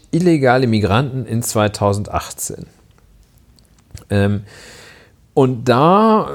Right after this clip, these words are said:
fing, also nochmal, äh, zum Mitschneiden,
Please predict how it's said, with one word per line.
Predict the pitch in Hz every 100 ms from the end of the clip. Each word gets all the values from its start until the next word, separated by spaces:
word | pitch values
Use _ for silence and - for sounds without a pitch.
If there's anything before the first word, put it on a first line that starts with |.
| 147
fing, | 127 - 170 180 180 170 113 104 -
also | 127 120 120 - - _ _ _ _ - _ -
nochmal, | 110 117 135 185 220 104 123 120 117 117 -
äh, | 110
zum | - 117 110 104
Mitschneiden, | 110 143 - - - 123 131 156 180 202